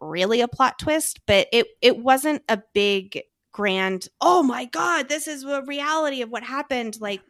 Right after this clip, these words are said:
we get with some other big plot twists. But it was kinda like a nice filling in the gaps, filling in some of those plot holes, filling in some of the reasoning that we're missing, understandably,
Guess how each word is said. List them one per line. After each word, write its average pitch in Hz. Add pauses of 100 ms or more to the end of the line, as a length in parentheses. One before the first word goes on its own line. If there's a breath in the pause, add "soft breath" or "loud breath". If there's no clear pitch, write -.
(280)
we 214
get 180
with 190
some 180
other 285
big 190
plot 170
twists. - (440 loud breath)
But 214
it 208
was 233
kinda 214
like 202
a 190
nice 190
filling 214
in 196
the 190
gaps, 175
filling 190
in 185
some 196
of 185
those 180
plot -
holes, 180
filling 175
in 170 (220 loud breath)
some 208
of 175
the 170
reasoning 180
that 170
we're 175
missing, 175
understandably, 170